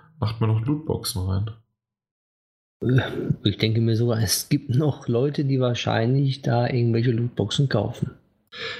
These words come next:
Speaker 1: Die einzige Sache, ja genau, also die einzige Sache, die ich mir irgendwie vorstellen kann, ist, natürlich ist Street Fighter sechs oder wie auch immer das Ganze dann zum Schluss heißen wird, ähm,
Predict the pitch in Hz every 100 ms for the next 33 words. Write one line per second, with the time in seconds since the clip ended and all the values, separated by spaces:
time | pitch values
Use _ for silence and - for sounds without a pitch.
0 | - 135 113 147 165 156 127 110 101 101
1 | 110 123 113 98 - 110 101 95 98 160
2 | 190 156 120 123 117 107 - - - 139
3 | 131 - 127 143 147 143 143 123 120 120
4 | 120 - 120 117 113 - 110 104 98 -
5 | 101 110 113 113 104 104 - - - -
6 | - - - - 113 147 156 156 - 123
7 | - 127 135 - 110 110 101 98 135 -
8 | - - 110 107 98 113 - 107 110 117
9 | 110 107 - 107 110 110 104 104 104 101
10 | 95 104 104 - 107 - 104 127 131 127
11 | 127 123 - - - - - - - 110
12 | 107 104 104 -